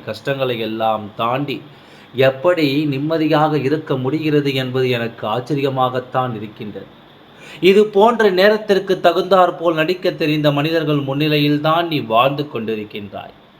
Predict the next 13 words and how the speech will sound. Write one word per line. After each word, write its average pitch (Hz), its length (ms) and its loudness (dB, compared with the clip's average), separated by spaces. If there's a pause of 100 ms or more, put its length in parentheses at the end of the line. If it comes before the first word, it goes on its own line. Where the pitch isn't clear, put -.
(440)
இதையெல்லாம் 151 760 4
நினைக்கும் 165 520 -2
பொழுது 147 320 4 (1000)
உன் 151 240 6 (100)
வராகி 156 640 4
எனக்கு 135 400 -6
நீ 131 160 -6
இந்த 117 200 -8 (100)
வாழ்க்கையில் 147 640 0
கடந்து 151 380 -2
வந்த 123 240 -4 (160)
பாதையில் 143 520 2 (480)
எத்தனை 135 480 0